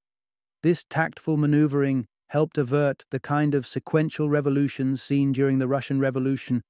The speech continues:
of nineteen seventeen and the French Revolution of seventeen eighty-nine, where the first wave of revolutionaries was subsequently overthrown by a second wave, leading to escalating chaos.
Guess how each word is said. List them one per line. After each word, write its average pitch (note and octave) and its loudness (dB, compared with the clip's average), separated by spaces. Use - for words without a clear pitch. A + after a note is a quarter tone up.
of B2 -4
nineteen C3+ 0
seventeen C3 -2
and C3+ 0
the B2+ 0
French F#3+ 0
Revolution A#2+ 0
of B2 -8
seventeen C3 0
eighty-nine, A#2+ -4
where C3+ 0
the B2 -4
first D3+ -2
wave C#3 0
of A#2+ -4
revolutionaries B2+ -2
was B2 -6
subsequently B2+ -4
overthrown C3 0
by A#2+ -2
a A#2 -2
second D#3 -2
wave, G#2 -6
leading B2+ 2
to - -4
escalating B2 -2
chaos. A2+ -8